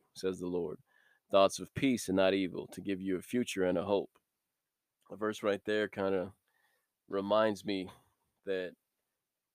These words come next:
sometimes we're in our comfort zone. Sometimes we are comfortable, and God will shake things up.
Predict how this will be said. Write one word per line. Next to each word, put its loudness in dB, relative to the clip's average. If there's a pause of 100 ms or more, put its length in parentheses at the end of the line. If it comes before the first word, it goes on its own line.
(160)
sometimes -2
we're 2
in 4
our 0
comfort 0
zone. -4 (680)
Sometimes -6
we -6 (320)
are -6
comfortable, -2 (520)
and -12
God 2
will 0
shake 0
things 0
up. -4